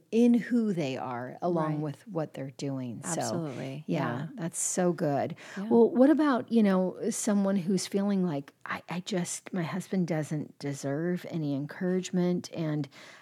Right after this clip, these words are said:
Speaker 1: I don't want to encourage him because he's really difficult, and
Speaker 2: Mm-hmm.
Speaker 1: I just will make him feel like there's no motivation to change if I tell him, 'Oh, you're so great and you're doing good,' when really he's not."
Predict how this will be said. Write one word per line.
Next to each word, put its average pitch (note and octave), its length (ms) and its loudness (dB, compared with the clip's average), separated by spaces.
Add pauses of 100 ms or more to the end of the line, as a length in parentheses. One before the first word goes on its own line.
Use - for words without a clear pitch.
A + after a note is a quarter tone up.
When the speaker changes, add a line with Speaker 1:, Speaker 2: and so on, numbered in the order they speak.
(160)
Speaker 1:
I F3+ 80 0
don't F3 280 4
want F3 160 2
to E3 100 2
encourage F3 580 0
him F3 200 0
because E3 380 -4
he's D#3+ 320 -2
really E3+ 520 0
difficult, F#3+ 880 -2
and D#3 380 -2
Speaker 2:
Mm-hmm. F3+ 120 -8 (380)
Speaker 1:
I E3 140 -2
just E3+ 400 -4
will F#3 140 4
make E3+ 260 2
him E3 280 0
feel G3+ 360 0
like D3+ 300 -2
there's F3 240 2
no E3+ 180 6
motivation E3 720 0
to C#3+ 80 -6
change G3 760 -2 (380)
if F#3+ 220 0
I D#3 100 2
tell F#3 280 0
him, E3+ 200 4
'Oh, F#3 220 6
you're E3 200 2
so F3 220 0
great F3+ 320 2
and G3+ 80 -2
you're E3+ 160 2
doing D#3+ 320 2
good,' F3+ 240 4
when E3 260 0
really E3 320 2
he's D3 320 -4
not." D3+ 540 -8